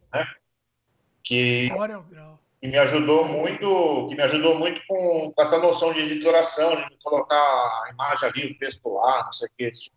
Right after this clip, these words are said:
Speaker 1: de coisa. E quando eu fui lá pra Cepalã, eu aprendi a P C, o P C Board, aprendi a fazer sistema de pagamento, que a gente teve que fazer, é, pagamento com cartão de crédito, na maquininha, né? É, emitir boleto, aí isso foi um aprendizado muito grande na minha vida.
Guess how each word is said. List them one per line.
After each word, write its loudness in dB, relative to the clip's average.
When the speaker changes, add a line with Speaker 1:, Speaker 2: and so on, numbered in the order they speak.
Speaker 1:
de -20
coisa. -8
E -2
quando 4
eu 2
fui 2
lá 4
pra 0
Cepalã, -2
eu 4
aprendi -6
a 0
P -18
C, -8
o -20
P -2
C -4
Board, 0
aprendi -2
a 4
fazer -2
sistema -8
de -10
pagamento, 0
que -6
a -4
gente -14
teve -6
que -14
fazer, 0
é, 0
pagamento 2
com -16
cartão 0
de -6
crédito, 4
na -4
maquininha, -2
né? 0
É, 2
emitir 0
boleto, 2
aí 2
isso -10
foi -8
um -2
aprendizado 0
muito -20
grande -4
na -2
minha 0
vida. -6